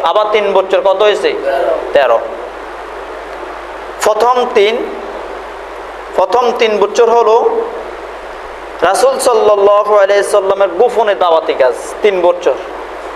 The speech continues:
গোপনে দাওয়াত দিছে। ক বছর? তিন বছর গোপনে, কারো বাড়িতে, কারো ঘরে, কারো কোনো জঙ্গলে। তিনি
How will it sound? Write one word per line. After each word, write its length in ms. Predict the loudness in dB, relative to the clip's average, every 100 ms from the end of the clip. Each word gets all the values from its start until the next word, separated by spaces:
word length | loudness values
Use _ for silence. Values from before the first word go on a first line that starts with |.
| -2
গোপনে 280 | 0 2 2
দাওয়াত 220 | 2 2
দিছে। 180 | 2 2
ক 60 | 4
বছর? 420 | 2 2 2 2 -2 -8 -8 -10 -8 -6 -6 0
তিন 220 | 2 2
বছর 300 | 0 0 0 2
গোপনে, 360 | 0 0 0 -2 -6 -12 -14 -14 -8 0
কারো 240 | 2 4
বাড়িতে, 540 | 2 2 2 2 0 0 -6 -10 -12 -2
কারো 280 | 2 4 2
ঘরে, 440 | 2 2 4 2 0 -6 -8 -12 -12 -2
কারো 180 | 0 0 0
কোনো 340 | 2 2 0 -6 -12 -14 -10 -2
জঙ্গলে। 500 | 0 2 2 4 2 -2 -8 -10 -14 -14 -14 -14 -2
তিনি 300 | 2 4 2